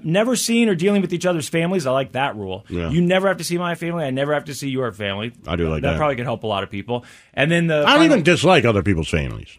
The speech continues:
Speaker 1: It just depends on the family.
Speaker 2: Just, but still, it's like, meh.
Speaker 1: Yeah.
Speaker 2: Meh. Meh.
Speaker 1: Like family
Speaker 2: You don't
Speaker 1: stuff.
Speaker 2: need to be
Speaker 1: Like, do they
Speaker 2: excited
Speaker 1: really
Speaker 2: about
Speaker 1: wanna
Speaker 2: that
Speaker 1: hang
Speaker 2: stuff.
Speaker 1: out with
Speaker 2: Meh.
Speaker 1: me? Do we, you know what I mean?
Speaker 2: Right,
Speaker 1: Like,
Speaker 2: they
Speaker 1: I don't feel
Speaker 2: don't.
Speaker 1: like we have to do this.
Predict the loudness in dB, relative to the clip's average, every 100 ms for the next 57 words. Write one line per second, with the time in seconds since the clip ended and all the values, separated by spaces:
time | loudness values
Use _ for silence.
0 | -12 -10 -6 -4 -4 -4 -4 -4 -2 0
1 | 0 2 0 2 4 4 6 4 2 4
2 | 2 2 -4 _ _ -4 -4 -6 0 4
3 | 6 4 -2 _ _ _ _ _ _ -4
4 | 0 2 4 4 0 -8 _ _ _ -10
5 | 0 4 6 6 6 6 4 4 4 6
6 | 4 4 4 4 4 4 2 2 2 4
7 | 4 4 2 0 0 -2 0 2 4 4
8 | 4 4 4 6 6 6 4 0 -2 -4
9 | -6 -6 -8